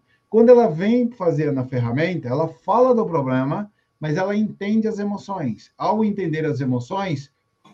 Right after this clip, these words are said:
o cérebro fala, "Poxa, agora que eu tô entendendo." Se tá entendendo, tá no sistema lógico. E ela sai do sistema de luta, fuga e congelamento. E com isso ela encontra mais respostas.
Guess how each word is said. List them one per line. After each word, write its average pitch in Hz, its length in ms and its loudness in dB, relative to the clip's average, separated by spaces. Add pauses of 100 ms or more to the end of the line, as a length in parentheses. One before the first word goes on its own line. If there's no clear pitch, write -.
o 131 80 -10
cérebro 170 280 -4
fala, 165 120 -4
"Poxa, 160 300 -4
agora 165 240 -2
que 185 80 -12
eu - 40 -10
tô 170 120 -8
entendendo." 139 640 -2
Se 139 160 -8
tá 160 120 0
entendendo, 170 460 -4
tá 190 140 -8
no 185 80 -8
sistema 196 340 -10
lógico. 170 540 0 (580)
E 131 80 -2
ela 170 200 -2
sai 208 340 -4
do 208 100 -8
sistema 151 360 -6
de 156 100 -4
luta, 165 300 -4
fuga 175 240 -12
e 170 40 -14
congelamento. 180 720 -8 (160)
E 127 60 -4
com 156 180 -2
isso 170 220 -4
ela 165 160 4
encontra 170 500 -4
mais 175 380 -4
respostas. 123 800 -6